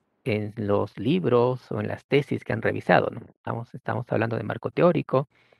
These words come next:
marco conceptual, marco de referencia. Yo he puesto tres, los tres que más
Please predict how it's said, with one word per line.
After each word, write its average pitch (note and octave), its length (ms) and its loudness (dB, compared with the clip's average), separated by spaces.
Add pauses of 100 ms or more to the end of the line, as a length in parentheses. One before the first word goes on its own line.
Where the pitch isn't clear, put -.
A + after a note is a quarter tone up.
(180)
marco C3 340 0
conceptual, - 840 0 (440)
marco C3+ 360 2
de A#2+ 120 6
referencia. D3 800 2
Yo F#3+ 140 2
he - 20 -4
puesto - 460 0
tres, B2+ 440 4 (840)
los - 300 -6
tres A#2 340 0
que G#2+ 120 -6
más G2+ 340 -6